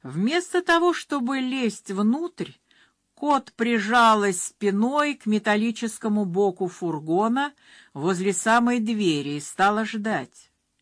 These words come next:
Если убийца выйдет, она набросится на него, пока он будет опускать ногу на землю, и тогда фактор внезапности окажется на её стороне.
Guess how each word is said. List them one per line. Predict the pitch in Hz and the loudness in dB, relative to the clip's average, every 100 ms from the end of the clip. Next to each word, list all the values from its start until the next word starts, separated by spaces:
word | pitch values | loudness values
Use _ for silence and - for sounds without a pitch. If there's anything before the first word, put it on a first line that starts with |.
| _ _ _ _ - | _ _ _ _ -10
Если | 156 202 330 330 311 | -4 0 0 0 0
убийца | 330 302 294 285 240 - 233 | 0 2 2 0 0 -2 -2
выйдет, | 208 269 330 302 277 254 | 0 2 2 0 -2 0
она | 247 247 | 2 4
набросится | 240 240 214 262 262 254 226 - | 4 4 2 0 -2 -4 -6 -2
на | 214 | 0
него, | 220 220 214 247 | 2 2 2 0
пока | 233 214 226 | 0 0 2
он | 226 208 | 2 2
будет | 226 214 208 | 0 0 -2
опускать | 202 208 - - 214 202 | -4 -4 -6 0 0 0
ногу | 202 208 185 196 | -2 0 0 0
на | 202 202 | 0 -2
землю, | 180 185 135 123 - _ _ _ - _ | 0 -2 -2 -8 -14 _ _ _ -20 _
и | 147 | -8
тогда | 151 185 175 190 | -2 0 2 0
фактор | - 202 190 - 180 | 2 2 2 0 0
внезапности | 180 180 151 196 202 226 214 - | 0 0 2 2 2 0 -2 0
окажется | 175 170 156 160 151 170 | 0 2 0 0 -8 -8
на | 165 | -6
её | 180 190 185 | -4 -4 -6
стороне. | - 143 127 123 110 | -8 -12 -10 -10 -14